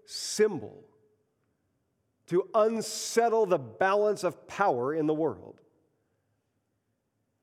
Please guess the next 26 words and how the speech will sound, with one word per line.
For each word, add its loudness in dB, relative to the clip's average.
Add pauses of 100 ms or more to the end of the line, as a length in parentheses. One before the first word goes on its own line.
(560)
to -8
be -2
the -4
sign -4
of -12 (260)
God -6 (320)
at -4
work. -10 (2250)
This -20
wouldn't 0
be 2
the 2
last 0
time -4
that -8
God -4
pursued -6 (580)
an -8
unlikely -4 (140)
shepherd -8 (800)
to -10
become -8
leader -4
of -14
his -14
people. -14